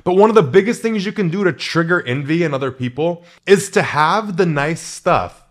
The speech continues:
and not give a shit about it. <laughs> Like, this is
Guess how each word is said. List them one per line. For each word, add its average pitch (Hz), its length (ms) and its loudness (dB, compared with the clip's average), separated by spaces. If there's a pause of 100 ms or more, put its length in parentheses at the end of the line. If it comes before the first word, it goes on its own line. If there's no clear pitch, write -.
(460)
and 127 240 -2
not 127 340 -2
give 117 140 -4
a 107 80 -6
shit 123 560 -6
about 95 380 -8
it. 80 200 -16 (360)
<laughs> - 400 -18
Like, 165 240 0
this 190 240 0
is 226 320 -4